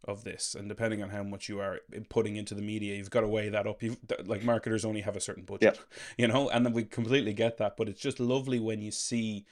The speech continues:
Speaker 1: now, Geico's obviously a monster, and they
Speaker 2: Yeah.
Speaker 1: have so many diff-, different iterations of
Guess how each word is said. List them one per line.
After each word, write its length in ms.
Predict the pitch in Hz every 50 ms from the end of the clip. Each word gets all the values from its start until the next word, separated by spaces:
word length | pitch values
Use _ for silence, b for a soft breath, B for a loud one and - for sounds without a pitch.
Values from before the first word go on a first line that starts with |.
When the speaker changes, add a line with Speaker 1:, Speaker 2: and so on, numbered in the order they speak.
| b -
Speaker 1:
now, 100 | 98 98
Geico's 420 | - 120 113 113 - 110 101 104
obviously 280 | - 98 - - - 98
a 60 | 107
monster, 560 | 110 110 110 104 104 - - - - - - b b b b b b b b
and 140 | - 117 120
they 60 | 117
Speaker 2:
Yeah. 60 | 110
Speaker 1:
have 100 | 113 104 -
so 200 | - 139 127 120
many 220 | 120 113 113 110
diff-, 400 | 104 113 104 - - - 117 -
different 320 | - 120 110 - 117 110
iterations 840 | 107 98 104 104 104 104 101 98 - - 101 101 104 95 95 - - -
of 480 | 104 104 107 104 104 104 104 101 -